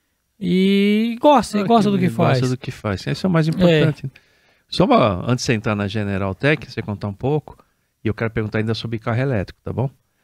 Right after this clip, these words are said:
Speaker 2: O, você viu, Leandro, na tua história, essa provocação de perguntar, de saber, de curiosidade, quantos contatos ele abre, quantas portas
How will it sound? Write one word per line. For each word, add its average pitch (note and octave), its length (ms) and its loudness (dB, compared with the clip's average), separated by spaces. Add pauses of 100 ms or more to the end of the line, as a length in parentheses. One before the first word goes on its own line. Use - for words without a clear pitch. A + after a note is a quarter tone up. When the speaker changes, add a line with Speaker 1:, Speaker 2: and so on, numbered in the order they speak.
(180)
Speaker 2:
O, B2 920 6
você - 460 0
viu, D3 140 8 (360)
Leandro, G#2+ 400 -4
na A#2 160 0
tua C#3+ 180 0
história, C#3+ 480 2
essa C#3 220 0
provocação C3+ 1080 2
de G#2 100 -2
perguntar, A2+ 1000 2 (340)
de A2+ 60 0
saber, G#2+ 420 0
de G2+ 80 -2
curiosidade, G#2+ 880 0 (440)
quantos F#3+ 380 2
contatos B2+ 1040 0 (100)
ele C3 280 4
abre, C3 440 2
quantas E3 480 0
portas C#3+ 680 2